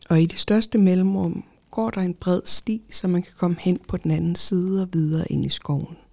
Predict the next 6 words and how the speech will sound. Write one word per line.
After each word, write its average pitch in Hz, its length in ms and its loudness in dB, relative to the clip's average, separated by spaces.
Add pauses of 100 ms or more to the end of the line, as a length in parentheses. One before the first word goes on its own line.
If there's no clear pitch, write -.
(1700)
Det 175 240 2
er 170 100 0
et - 260 -4
meget 175 540 4 (160)
særpræget 165 720 -2
syn, 165 400 -2